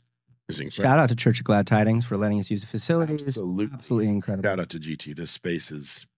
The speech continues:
Speaker 1: incredible and a godsend.
Speaker 2: So,
Speaker 1: Cheers, brother.
Speaker 2: everybody needs to know. So this is the, uh, Cam and Joe show?
Speaker 1: This is the Cam and Joe show.
Speaker 2: Why don't you cut to that wide shot? Look at how beautiful. Look at
Speaker 1: Come
Speaker 2: that.
Speaker 1: on now. Look at
Speaker 2: Man.
Speaker 1: that.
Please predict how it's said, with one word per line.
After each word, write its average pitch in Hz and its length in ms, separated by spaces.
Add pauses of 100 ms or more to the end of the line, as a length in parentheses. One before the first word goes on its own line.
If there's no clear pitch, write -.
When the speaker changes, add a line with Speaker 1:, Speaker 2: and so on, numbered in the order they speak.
Speaker 1:
incredible 80 480 (140)
and 78 100
a 78 40
godsend. 73 520 (560)
Speaker 2:
So, 117 480 (280)
Speaker 1:
Cheers, - 260
brother. - 180
Speaker 2:
everybody 151 340
needs 160 260
to 151 60
know. 120 380
So - 160
this 254 180
is 269 140
the, 185 240
uh, 151 300 (120)
Cam 185 200
and 151 100
Joe 160 140
show? 214 200 (140)
Speaker 1:
This 110 320
is 90 540 (220)
the 73 260
Cam 101 480 (100)
and 85 400 (160)
Joe - 300
show. - 160
Speaker 2:
Why 214 60
don't 254 80
you 202 40
cut - 80
to 139 60
that 113 120
wide 101 160
shot? 98 160
Look 98 120
at 95 80
how 98 160
beautiful. 98 520 (120)
Look 170 80
at 104 80
Speaker 1:
Come 95 80
Speaker 2:
that. 87 80
Speaker 1:
on 78 100
now. 101 220
Look - 100
at - 80
Speaker 2:
Man. 127 380
Speaker 1:
that. - 220